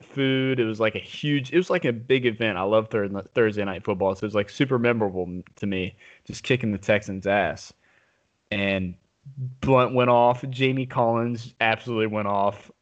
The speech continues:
Brock Osweiler was terrible. It was an excellent game. It was a big F U game to the N F L. We're the Patriots. Our roster is amazing.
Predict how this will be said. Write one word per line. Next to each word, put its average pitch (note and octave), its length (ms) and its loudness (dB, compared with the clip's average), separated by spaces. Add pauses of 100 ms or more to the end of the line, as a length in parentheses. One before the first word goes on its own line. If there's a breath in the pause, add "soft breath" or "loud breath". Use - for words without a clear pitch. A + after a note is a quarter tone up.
(260)
Brock A#2 300 4
Osweiler G#2+ 540 2
was F#2+ 160 -10
terrible. G2 680 -4 (840)
It G#2 40 -4
was G#2+ 420 -2 (540)
an A2+ 200 -4
excellent A2+ 580 0
game. A2 400 -8 (280)
It A#2+ 60 0
was A2+ 140 -2
a A2+ 60 -4
big A#2+ 340 2
F A#2 220 0
U A#2+ 140 -2
game A2+ 280 -2
to A2+ 100 -12
the A2 120 -2
N A2 100 0
F G#2+ 180 -4
L. G2+ 440 0 (100)
We're B2 200 0
the A#2+ 100 0
Patriots. A2 800 -4
Our G#2 140 2
roster G#2+ 360 0
is G#2 120 -6
amazing. F#2+ 560 -6